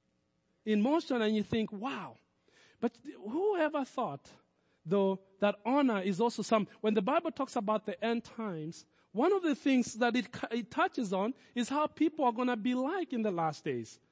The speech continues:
It says people are gonna be disrespectful to their parents. They're gonna put money above everything else. They're gonna be lovers of pleasure rather than lovers of God.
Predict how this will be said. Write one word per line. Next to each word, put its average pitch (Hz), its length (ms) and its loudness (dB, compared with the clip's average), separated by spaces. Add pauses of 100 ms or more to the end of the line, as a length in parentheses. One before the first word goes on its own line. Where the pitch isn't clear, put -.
(260)
It 240 120 -2
says 262 160 -2
people 330 260 0
are 254 40 0
gonna 233 200 0
be 226 320 0 (480)
disrespectful 269 920 0 (1400)
to 233 120 2
their 208 180 4
parents. 160 680 -6 (1000)
They're 226 120 6
gonna 277 180 4
put 277 240 0
money 277 480 8
above 190 340 4
everything 196 520 0
else. - 420 -12 (720)
They're 247 120 8
gonna 285 180 4
be 277 240 8 (160)
lovers 277 440 6
of 240 280 2
pleasure 247 580 6
rather 240 280 6
than 226 220 0
lovers 220 380 2
of 190 140 -4
God. 165 340 -6